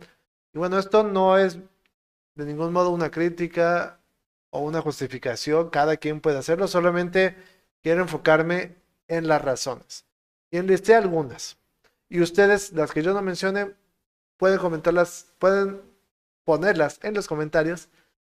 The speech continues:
y las vamos a discutir. La primera es, que es la que yo creo que es la principal, que no cumple las expectativas.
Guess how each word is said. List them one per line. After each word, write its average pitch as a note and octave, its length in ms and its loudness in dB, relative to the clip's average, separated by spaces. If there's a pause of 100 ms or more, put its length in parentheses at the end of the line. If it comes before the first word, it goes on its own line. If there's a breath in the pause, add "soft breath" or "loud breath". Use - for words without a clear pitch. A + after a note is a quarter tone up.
(140)
y A3 60 2
las A3 180 6
vamos G3 340 4
a D3 80 4
discutir. C3 480 -6 (540)
La F3+ 300 6
primera A3 520 4
es, - 440 -6 (260)
que D3 160 -2
es C#3+ 80 -2
la D3 140 0
que C#3 160 -2
yo C#3+ 120 0
creo C#3+ 140 -4
que D3 80 -2
es C#3+ 80 -2
la C#3 180 0
principal, C3+ 480 -4
que D#3+ 140 0
no G3 240 -4
cumple F#3 260 -2
las C3 200 -2
expectativas. - 840 -14